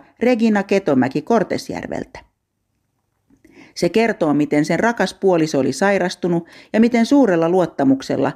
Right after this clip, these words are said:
koko perhe ja ystävät suurena rukousketjuna oli rukoillut sen paranemista.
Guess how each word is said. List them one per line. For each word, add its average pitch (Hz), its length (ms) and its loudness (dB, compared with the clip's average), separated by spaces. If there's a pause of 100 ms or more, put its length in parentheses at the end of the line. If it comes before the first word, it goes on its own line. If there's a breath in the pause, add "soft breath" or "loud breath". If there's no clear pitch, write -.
(160 loud breath)
koko 254 300 0
perhe 190 600 0
ja 175 100 0
ystävät 175 560 0
suurena 208 440 4
rukousketjuna 190 960 0 (260 loud breath)
oli 208 200 4
rukoillut 196 520 0
sen 160 200 -2
paranemista. 104 760 -6